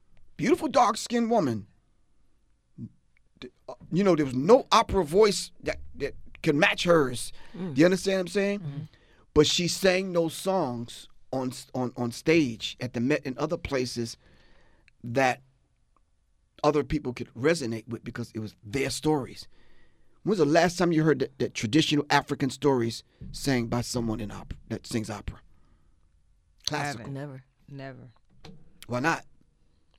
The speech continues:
Speaker 1: When's the last time you heard classical music, the African stories in the classical music?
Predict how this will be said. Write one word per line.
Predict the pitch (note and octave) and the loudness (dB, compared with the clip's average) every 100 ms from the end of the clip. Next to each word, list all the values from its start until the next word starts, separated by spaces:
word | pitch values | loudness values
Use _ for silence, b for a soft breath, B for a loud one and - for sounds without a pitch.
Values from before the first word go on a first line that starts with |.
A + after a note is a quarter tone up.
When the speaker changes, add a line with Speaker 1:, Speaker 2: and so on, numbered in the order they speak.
| _ _ _ - | _ _ _ -10
Speaker 1:
When's | C3 | -2
the | |
last | E3+ F3 | 0 0
time | F#3+ F3 | 0 2
you | |
heard | E3+ | 2
classical | F3 F#3 F3+ - F#3+ | 0 -2 -4 -4 -4
music, | E3+ G#3+ D3+ - | -2 0 -2 -6
the | - | 0
African | E3 F3 D#3+ | 2 2 -2
stories | E3+ F3 F3 | -2 0 0
in | F3+ | 0
the | E3+ | 0
classical | F#3 F3 - | 0 -2 -2
music? | F3+ A#3+ E3+ | -2 -2 -4